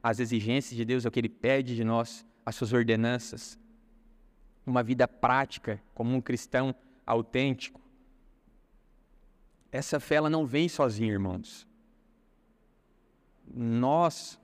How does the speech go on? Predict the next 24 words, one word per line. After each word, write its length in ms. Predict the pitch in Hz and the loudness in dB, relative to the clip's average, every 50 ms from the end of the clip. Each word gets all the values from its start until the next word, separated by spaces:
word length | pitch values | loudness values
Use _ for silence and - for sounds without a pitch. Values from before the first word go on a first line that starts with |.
| _ _ | _ _
fomos 300 | - - 139 139 135 - | -4 -2 -2 -2 -2 -2
salvos 520 | - - 143 151 156 156 - - - - _ _ _ _ _ _ _ _ _ | 0 0 2 2 2 0 -6 -8 -14 -18 _ _ _ _ _ _ _ _ _
para 240 | - 156 160 165 165 | 2 2 2 2 2
andar 580 | 156 151 139 131 147 151 175 185 180 175 165 147 | 2 0 2 2 2 2 2 2 2 2 2 0
nessas 300 | 143 127 - - 117 110 | -2 -4 -4 -8 -10 -6
boas 340 | 113 117 117 117 107 98 | -2 0 0 0 0 0
obras, 580 | 104 104 98 92 92 95 98 - - - - - _ _ - | 0 0 0 0 -2 -6 -8 -12 -16 -18 -18 -20 _ _ -6
assim 420 | 127 127 - - - 151 165 175 | -6 -6 -6 -6 -4 -2 -2 -2
como 300 | 165 - 151 151 143 139 | 0 -2 -2 -2 0 0
nós 340 | 139 147 156 156 - - - _ _ _ _ - | 0 0 0 -2 -4 -10 -20 _ _ _ _ -6
já 80 | 135 | -6
falamos 460 | 131 - - 139 139 151 160 156 131 131 | -4 0 0 0 2 2 0 0 -2 -2
inúmeras 480 | 131 127 147 175 175 160 151 139 120 | -2 0 0 2 2 2 0 0 0
vezes 380 | 110 131 143 156 151 135 131 131 | -2 -2 -2 -2 -2 -4 -4 -2
e 80 | 143 | -2
ou 160 | 135 127 127 127 | 0 0 -2 -4
tivemos 340 | - - 123 135 143 143 | -6 -4 -2 0 0 0
o 40 | 127 | -2
privilégio 340 | - 147 131 139 143 151 139 | -2 -2 0 2 2 2 2
de 80 | 156 143 | -2 -4
ouvir 140 | 127 139 | -2 0
inúmeras 380 | 147 135 143 165 170 165 156 127 | 0 0 0 2 2 0 0 0
vezes 240 | 127 147 151 139 131 | 0 -2 -2 -2 -4
aqui. 320 | 139 117 - 117 104 98 | -6 -4 -4 -4 -6 -6